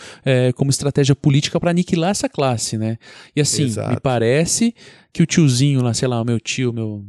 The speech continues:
Speaker 1: meu padrinho, é, lá do interior, eles não querem isso.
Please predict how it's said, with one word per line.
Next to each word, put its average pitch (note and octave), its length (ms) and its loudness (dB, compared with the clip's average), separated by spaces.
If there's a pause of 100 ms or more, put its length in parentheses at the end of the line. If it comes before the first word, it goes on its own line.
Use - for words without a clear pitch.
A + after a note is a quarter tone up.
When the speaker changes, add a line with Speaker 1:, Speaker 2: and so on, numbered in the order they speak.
(100)
Speaker 1:
meu A2+ 120 -10
padrinho, G#2+ 720 -2 (260)
é, G2+ 400 -8
lá G#2 120 -2
do G#2+ 60 -2
interior, G#2+ 560 0 (380)
eles A#2 160 2
não G#3 100 2
querem B3+ 480 2
isso. - 360 -2